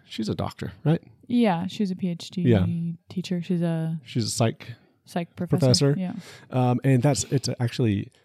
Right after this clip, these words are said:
Speaker 1: something she's pioneering is this idea of nudging. And it's,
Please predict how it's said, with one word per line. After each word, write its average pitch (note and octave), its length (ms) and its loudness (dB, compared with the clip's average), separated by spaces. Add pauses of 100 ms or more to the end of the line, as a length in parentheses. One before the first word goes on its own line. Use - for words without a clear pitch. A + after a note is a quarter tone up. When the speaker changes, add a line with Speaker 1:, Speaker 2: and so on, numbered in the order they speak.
(240)
Speaker 1:
something A#2 360 0
she's - 220 -2
pioneering A2+ 880 0
is A2 140 2
this G#2+ 140 -2
idea G2+ 300 2
of F2 80 -2
nudging. G2 440 0
And G#2 120 2
it's, - 240 -2